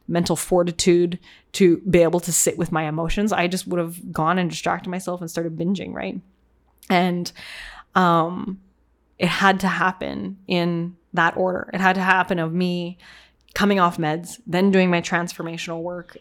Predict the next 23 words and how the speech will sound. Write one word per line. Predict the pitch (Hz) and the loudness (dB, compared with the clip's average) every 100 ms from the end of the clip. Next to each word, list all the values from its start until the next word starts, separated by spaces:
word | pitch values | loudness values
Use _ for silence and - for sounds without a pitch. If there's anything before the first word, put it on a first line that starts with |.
| - | -2
and | 175 175 | 0 4
then, | 185 190 196 196 - _ - | 6 6 4 0 -8 _ -2
like, | 175 165 - | 0 -2 -4
doing | 180 180 | 0 2
the | 180 | 4
next | 170 175 | 2 0
steps, | - 175 170 | -2 -2 -2
and | - 180 | -4 -2
then | 175 170 | -2 -2
doing | 170 170 | -2 -2
the | |
food | 165 175 170 170 | -2 0 0 0
last, | - - - 190 | -2 -2 -4 -8
right? | 98 | -8
The | - | -10
food | - 185 180 175 | 2 4 4 2
was, | 170 | -2
like, | 165 165 | -4 -4
the | - | -4
icing | 170 160 170 | -4 -4 -6
on | 175 | -6
the | |
cake | 165 160 185 - | -8 -10 -10 -16